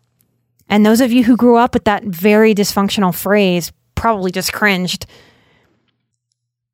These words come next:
That's not the way that we learn as people. So if you feel that in your heart that you want your children to do what you're unable to do, understand that they will respect more, even if it's hard for them to feel and walk through in real time.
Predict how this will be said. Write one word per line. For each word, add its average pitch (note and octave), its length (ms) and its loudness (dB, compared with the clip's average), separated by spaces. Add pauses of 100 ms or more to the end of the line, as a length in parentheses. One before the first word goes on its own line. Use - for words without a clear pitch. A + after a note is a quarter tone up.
That's A#3+ 200 -4
not A#3 240 2
the B3 60 0
way A#3 140 4
that G#3+ 140 0
we G3+ 100 0
learn G#3 240 2
as F#3 140 0
people. - 420 -6 (260)
So - 260 -2
if A#3+ 200 -2
you B3 120 0
feel E4 420 -2
that B3 240 0
in G3+ 140 0
your F#3 100 -2
heart C4 480 -2
that G3 140 -2
you G#3 180 -2
want A3+ 220 -2
your A3 80 0
children G#3+ 400 0
to G#3+ 160 -4
do A3 440 -4
what E3+ 200 -4
you're G#3 180 0
unable G3+ 380 0
to F3 160 -12
do, G#3+ 540 -6 (420)
understand A#3 580 0
that G3+ 160 -6
they G#3+ 140 -2
will G#3 120 0
respect G3 760 -6
more, F3+ 380 0
even G#3 220 0
if G#3 120 0
it's G3+ 120 -6
hard G3+ 240 -2
for G3+ 140 -2
them F#3 220 -2
to F3 120 -8
feel A3 380 -2
and F3+ 160 -2
walk G3 320 -2
through F3+ 300 -6
in F3 140 0
real F3+ 220 0
time. F3+ 600 -4